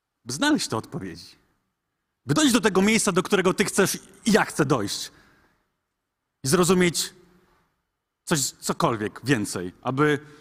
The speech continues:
może kolejna ściana w tej kostce się zaczęła zgadzać. Aktywne czekanie. Aktywne. Może właśnie zamiast zastanawiać się, czy w tym roku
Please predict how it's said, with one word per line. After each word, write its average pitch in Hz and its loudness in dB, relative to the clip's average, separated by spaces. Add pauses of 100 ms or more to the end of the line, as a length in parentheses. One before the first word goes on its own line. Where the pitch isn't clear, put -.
(240)
może 117 -6
kolejna 151 0
ściana 147 0
w - -6
tej 135 -2
kostce 139 -4
się - -4
zaczęła 127 0
zgadzać. 92 -8 (1400)
Aktywne 175 -2
czekanie. 87 -6 (1000)
Aktywne. 92 -4 (1800)
Może 151 2
właśnie 151 2
zamiast 135 2
zastanawiać 131 0
się, 127 0
czy 127 -2 (320)
w - -14
tym 123 -2
roku 117 0